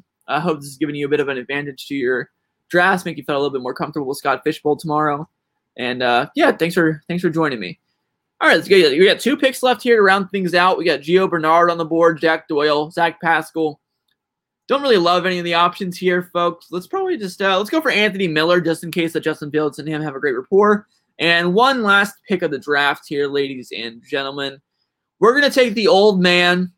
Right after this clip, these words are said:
the guy I hate to roster, but I'm gonna do it anyway. Jimmy Graham, tight end out of Chicago. Even though he is washed, in my opinion, and not the best player anymore,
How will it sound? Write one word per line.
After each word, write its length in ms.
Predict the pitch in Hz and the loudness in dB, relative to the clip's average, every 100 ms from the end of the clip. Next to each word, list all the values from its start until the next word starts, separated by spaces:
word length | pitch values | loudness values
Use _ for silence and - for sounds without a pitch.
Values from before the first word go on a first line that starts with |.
| _ | _
the 100 | 170 | -2
guy 320 | 170 180 180 | 2 4 4
I 140 | 180 175 | 2 0
hate 340 | 170 185 185 | 0 -2 -2
to 100 | 170 | -4
roster, 540 | 170 170 175 - 180 | 0 2 2 0 -2
but 160 | 165 143 | 0 0
I'm 180 | 123 156 | -2 -4
gonna 180 | 156 151 | -4 -2
do 260 | 156 185 | 4 6
it 60 | 202 | 6
anyway. 540 | 185 170 165 160 165 - _ | 2 0 0 -2 -6 -14 _
Jimmy 260 | 143 165 185 | -10 -8 -4
Graham, 460 | 160 156 156 151 | -2 0 0 -2
tight 300 | 147 160 160 | -2 0 2
end 260 | 156 151 143 | 2 0 -2
out 180 | 135 143 | -2 -4
of 80 | 147 | -8
Chicago. 640 | - 147 147 147 143 139 - _ _ _ - | -8 -2 -2 0 -2 -4 -8 _ _ _ -4
Even 240 | 190 214 | -2 0
though 160 | 208 214 | 2 0
he 220 | 185 175 | 0 0
is 160 | 160 143 | 0 0
washed, 360 | 165 175 175 | 2 2 0
in 80 | 175 | -2
my 160 | 165 170 | -2 -2
opinion, 360 | 175 170 175 | -4 -6 -6
and 100 | 143 | -4
not 200 | 147 160 | -4 -4
the 60 | 147 | -4
best 260 | 147 151 | -6 -6
player 220 | - 151 156 | -4 0 0
anymore, 500 | 156 151 151 151 | -2 -4 -4 -4